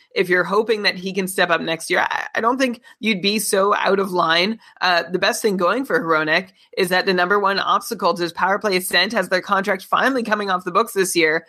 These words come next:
Of course, I'm talking about Niklas Kronwall. His contract with the Red Wings has finally expired, so I don't know, maybe they'll <laughs> re-sign him and he'll still be inexplicably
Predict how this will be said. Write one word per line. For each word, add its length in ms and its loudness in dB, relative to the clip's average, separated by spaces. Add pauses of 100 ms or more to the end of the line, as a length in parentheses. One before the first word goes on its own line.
(160)
Of 160 0
course, 260 0
I'm 120 -2
talking 280 -2
about 220 2
Niklas 460 0
Kronwall. 720 0 (240)
His 120 2
contract 440 0
with 100 2
the 80 -2
Red 160 2
Wings 280 -4 (220)
has 140 -2
finally 340 0
expired, 360 0
so 300 0 (240)
I 80 2
don't 100 2
know, 100 -2
maybe 300 2
they'll 180 2
<laughs> 80 -12
re-sign 440 0
him 120 2
and 100 0
he'll 100 4
still 260 0
be 140 2
inexplicably 880 -4